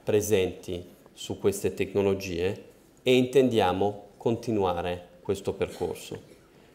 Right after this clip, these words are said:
Le soluzioni tecniche che stiamo sviluppando ci permetteranno di stare al passo con tutti i requisiti normativi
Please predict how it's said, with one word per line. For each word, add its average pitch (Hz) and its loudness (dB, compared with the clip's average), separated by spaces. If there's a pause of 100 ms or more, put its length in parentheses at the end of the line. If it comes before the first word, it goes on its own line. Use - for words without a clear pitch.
(120)
Le 120 0
soluzioni 156 4
tecniche 139 4
che 117 2
stiamo 113 4
sviluppando 127 2
ci - -8
permetteranno 123 6
di 110 0
stare 120 4
al 104 2
passo 113 0
con 117 -6
tutti 131 -4
i 123 4
requisiti 110 -2
normativi 101 -2